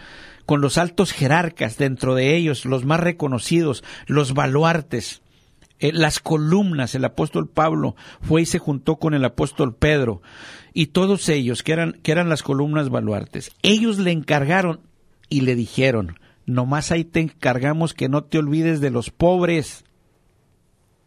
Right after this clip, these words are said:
Dice,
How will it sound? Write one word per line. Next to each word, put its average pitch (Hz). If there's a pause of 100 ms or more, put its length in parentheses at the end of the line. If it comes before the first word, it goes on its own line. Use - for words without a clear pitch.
(3000)
Dice, 180